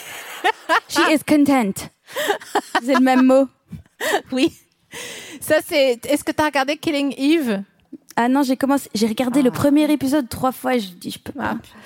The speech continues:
Speaker 2: Ah.
Speaker 1: C'est, c'est le premier épisode, il est pas aussi bien que le reste,
Speaker 2: Ouais,
Speaker 1: non ?
Speaker 2: c'est long.
Speaker 1: Ah, je pouvais pas.
Speaker 2: Parce qu'il y a Sandra Oh, qui est vraiment une
Speaker 1: Je
Speaker 2: des
Speaker 1: l'adore.
Speaker 2: meilleures actrices du
Speaker 1: Ouais.
Speaker 2: monde, qui regarde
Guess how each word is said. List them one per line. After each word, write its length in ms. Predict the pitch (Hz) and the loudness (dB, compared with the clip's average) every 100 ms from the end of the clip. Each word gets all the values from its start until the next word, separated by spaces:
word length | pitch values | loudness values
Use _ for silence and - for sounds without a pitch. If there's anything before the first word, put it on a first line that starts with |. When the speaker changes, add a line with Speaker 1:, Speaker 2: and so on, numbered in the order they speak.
| 214 196 226 | -20 -20 -20
Speaker 2:
Ah. 40 | 233 - - - - | -20 -20 -20 -20 -8
Speaker 1:
C'est, 260 | - - | -6 -4
c'est 140 | 254 311 | -2 -2
le 80 | |
premier 220 | 269 339 381 339 | 0 0 2 2
épisode, 300 | 320 349 294 | 0 -2 -2
il 100 | 254 | -2
est 40 | |
pas 180 | 247 277 | -2 0
aussi 160 | 277 254 | -2 -4
bien 200 | 226 233 | -6 -6
que 80 | 226 | -4
le 100 | 208 | -2
reste, 220 | 214 196 | -2 0
Speaker 2:
Ouais, 160 | 208 196 | 0 0
Speaker 1:
non ? 80 | 240 | 0
Speaker 2:
c'est 180 | 190 | -4
long. 160 | 190 202 208 - | -2 -2 -4 -2
Speaker 1:
Ah, 60 | 247 | -2
je 100 | - | 0
pouvais 220 | 214 202 | 0 0
pas. 240 | 185 185 - _ _ _ _ 208 214 | 0 -2 -6 _ _ _ _ -4 -4
Speaker 2:
Parce 160 | 226 | -2
qu'il 120 | 277 | -2
y 60 | 247 | 0
a 60 | 240 | 0
Sandra 480 | 285 262 247 240 - | 0 -2 0 0 2
Oh, 160 | 254 269 | 0 0
qui 100 | - | -2
est 40 | 190 | -4
vraiment 340 | 180 190 180 | -2 -2 -2
une 140 | 202 | -2
Speaker 1:
Je 60 | 190 | 0
Speaker 2:
des 40 | 185 | 0
Speaker 1:
l'adore. 360 | 175 185 180 | 2 2 2
Speaker 2:
meilleures 340 | 202 196 185 185 | 2 0 0 -4
actrices 480 | 170 - 202 180 | -6 -6 -6 -4
du 100 | 180 180 | -2 -2
Speaker 1:
Ouais. 100 | 180 | -2
Speaker 2:
monde, 560 | 180 202 277 220 180 - - - - | -2 0 2 2 -2 -4 -18 -20 -20
qui 180 | - 240 | -4 0
regarde 480 | 233 226 233 226 | 0 2 2 2